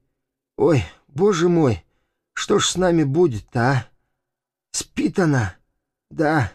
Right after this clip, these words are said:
спит. Кажется, спит. А может быть, она без сознания?" "Нет, пульс хороший. Наверное, она спит. Сон — это отсрочка. Благодетельная слепота.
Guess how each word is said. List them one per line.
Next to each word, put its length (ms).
спит. 540
Кажется, 460
спит. 500
А 140
может 260
быть, 220
она 200
без 280
сознания?" 840
"Нет, 520
пульс 320
хороший. 720
Наверное, 680
она 180
спит. 520
Сон — 540
это 260
отсрочка. 920
Благодетельная 1160
слепота. 840